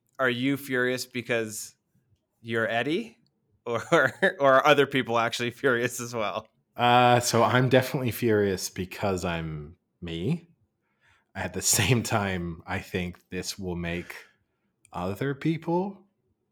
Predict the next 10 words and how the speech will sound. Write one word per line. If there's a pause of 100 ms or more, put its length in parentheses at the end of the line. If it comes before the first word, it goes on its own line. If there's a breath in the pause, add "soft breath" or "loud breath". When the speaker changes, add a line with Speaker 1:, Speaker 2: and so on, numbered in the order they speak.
(100)
Speaker 2:
furious,
I
would
say. (720 soft breath)
But (160)
the (340)
E
U
has
approved